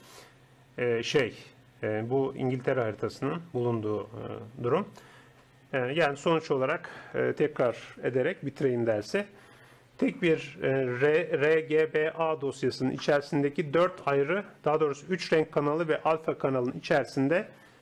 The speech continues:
e, sadece gri skala, e, dört tane ayrı, e, yükseklik haritası, e, dosyası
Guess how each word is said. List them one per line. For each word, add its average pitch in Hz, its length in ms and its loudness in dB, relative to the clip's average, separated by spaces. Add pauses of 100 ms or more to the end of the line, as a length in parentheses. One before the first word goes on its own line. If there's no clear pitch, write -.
(140)
e, 135 140 0
sadece 156 440 2
gri 156 280 -2
skala, 156 540 0 (200)
e, 139 40 -4 (180)
dört 156 260 2
tane 131 220 2
ayrı, 147 460 2 (600)
e, 127 100 0
yükseklik 156 640 -4
haritası, 147 680 0 (520)
e, 131 220 -4
dosyası 151 640 0